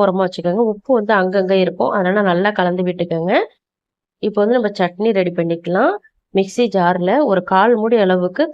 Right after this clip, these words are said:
கட் பண்ணின தேங்காய் எடுத்திருக்கேன். ஒரு மூணுல இருந்து நாலு டேபிள் ஸ்பூன் பொட்டுக்கடலை சேர்த்திருக்கேன். ஒரே ஒரு பூண்டு பல் சேர்த்துக்கோங்க. பூண்டு பல் அதிகமா சேர்க்க வேண்டாம். இஞ்சியும் ஒரு சின்ன துண்டா தான் கட் பண்ணி சேர்த்திருக்கேன். காரத்துக்கு தகுந்த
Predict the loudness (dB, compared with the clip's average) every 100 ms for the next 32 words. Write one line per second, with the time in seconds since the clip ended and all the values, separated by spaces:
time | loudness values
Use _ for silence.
0 | -4 -4 0 0 0 -2 0 0 2 0
1 | 0 -4 -6 -4 0 0 -2 _ _ _
2 | _ _ _ _ _ _ _ _ _ _
3 | _ -2 0 2 2 4 4 2 2 2
4 | 2 2 2 0 0 -2 -2 -4 -2 -2
5 | -2 -2 0 0 -2 -4 -4 -6 -2 0
6 | 0 -2 _ _ _ _ -2 2 4 4
7 | 4 2 -2 -4 -4 0 -2 -2 -6 -6
8 | -6 -2 -2 -2 -2 -2 0 0 0 0
9 | 0 0 -4 -4 -2 -2 0 -2 -2 _
10 | _ _ -2 0 2 2 4 2 0 -2
11 | 0 2 0 0 -2 0 -2 -4 -4 -2
12 | -2 -2 -4 -4 -6 -2 0 0 -4 _
13 | _ 0 2 2 0 0 2 2